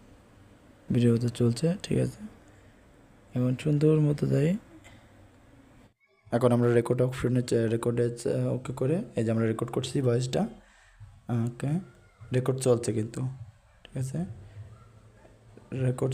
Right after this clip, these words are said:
চলছে। এই যে এইভাবে আমাদের রেকর্ড কর-, রেকর্ড, এ, এ, ভয়েস দিতে হয়, ক-, যে কোনো কার্টুন ভিডিওটা এইভাবে ভয়েস দিয়ে দিতে হয়।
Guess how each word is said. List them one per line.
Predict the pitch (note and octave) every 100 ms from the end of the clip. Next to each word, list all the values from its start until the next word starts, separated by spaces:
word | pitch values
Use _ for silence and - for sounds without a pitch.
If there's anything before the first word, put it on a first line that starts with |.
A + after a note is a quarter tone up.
| C3
চলছে। | C3 C3 F#3 A3+ - - - - - C3
এই | A#2+
যে | A#2+
এইভাবে | A#2+ A2+ A2+
আমাদের | A2 A2 A2
রেকর্ড | A2 A#2+ -
কর-, | C3 -
রেকর্ড, | A#2+ A2+ - A#2+
এ, | A2 A2 G#2+ - - - B2+ -
এ, | B2 B2 B2
ভয়েস | C3+ C3
দিতে | - B2+
হয়, | A#2+ A#2+
ক-, | A#2 A2+ A2+ A2+ A2
যে | B2+
কোনো | C3 B2+
কার্টুন | B2+ C3 B2+
ভিডিওটা | C#3 D#3+ C#3+
এইভাবে | B2+ A#2+ A2+
ভয়েস | A2 G#2+
দিয়ে | G#2+ G2+ -
দিতে | G#2+ - G#2
হয়। | G#2